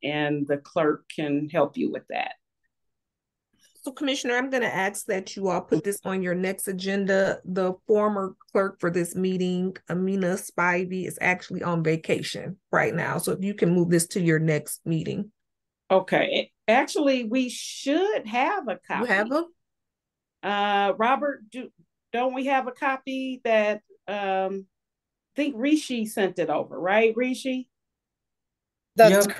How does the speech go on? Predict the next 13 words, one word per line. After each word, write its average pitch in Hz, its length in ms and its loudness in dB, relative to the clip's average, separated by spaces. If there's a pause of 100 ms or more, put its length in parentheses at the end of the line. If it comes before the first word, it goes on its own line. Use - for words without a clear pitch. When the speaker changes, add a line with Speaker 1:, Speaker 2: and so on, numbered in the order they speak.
(120)
Speaker 3:
correct. 170 340 6
Rishi 196 320 2
sent 185 300 0
it 180 80 4
over 170 260 6
to 165 260 -2 (200)
me 156 180 -2
and 147 100 -2
I 147 60 0
have 143 220 -2
it 139 160 -6
pulled 127 100 -4 (140)
up 131 80 -4